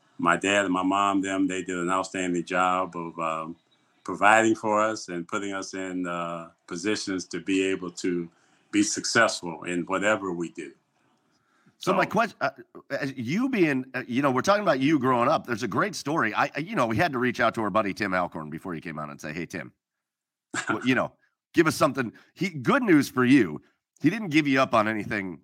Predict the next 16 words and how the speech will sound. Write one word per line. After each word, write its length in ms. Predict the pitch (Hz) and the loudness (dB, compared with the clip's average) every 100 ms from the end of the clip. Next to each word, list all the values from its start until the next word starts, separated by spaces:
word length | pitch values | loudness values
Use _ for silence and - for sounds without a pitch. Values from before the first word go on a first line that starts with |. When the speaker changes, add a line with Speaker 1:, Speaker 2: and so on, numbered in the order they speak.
| _ | _
Speaker 2:
uh, 220 | 104 101 101 | -4 -2 -2
embarrassing 640 | 107 107 110 98 107 92 | -4 0 0 0 -4 -8
or 180 | 92 95 | -6 -6
too 180 | 85 104 | -4 -4
funny. 360 | 98 110 92 - _ _ _ - | -2 -4 -4 -12 _ _ _ 2
But 320 | 254 151 - _ _ _ _ _ _ | 4 4 -2 _ _ _ _ _ _
based 260 | 202 330 - | -4 -4 -2
on 120 | 370 | 0
your 100 | 233 | 0
name, 320 | 143 202 247 | 2 0 -2
Campy, 480 | - 101 85 82 67 _ _ _ _ - | -8 -10 -10 -12 -14 _ _ _ _ -6
you 120 | 123 | -4
played 240 | 180 254 | -2 -4
the 80 | 196 | -4
wrong 240 | 208 226 - | -2 -4 -6
sport. 360 | - 277 - | -6 -4 -4